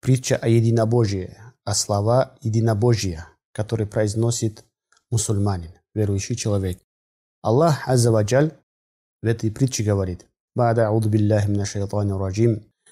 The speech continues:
ألم تر كيف ضرب الله مثلًا كلمة طيبة كشجرة طيبة أصلها ثابت وفرعها في السماء».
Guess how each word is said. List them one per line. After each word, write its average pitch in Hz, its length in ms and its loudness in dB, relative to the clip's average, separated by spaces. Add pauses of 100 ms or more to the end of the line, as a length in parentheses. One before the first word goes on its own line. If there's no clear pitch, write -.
(360)
ألم 123 340 4
تر 123 380 2
كيف 123 440 2
ضرب 120 500 2
الله 113 640 2
مثلًا 113 960 2
كلمة 113 1120 2
طيبة 117 560 2 (560)
كشجرة 120 1000 2
طيبة 117 640 2 (440)
أصلها 117 580 2
ثابت 113 580 0
وفرعها 104 1000 0
في - 100 -14
السماء». 92 520 -6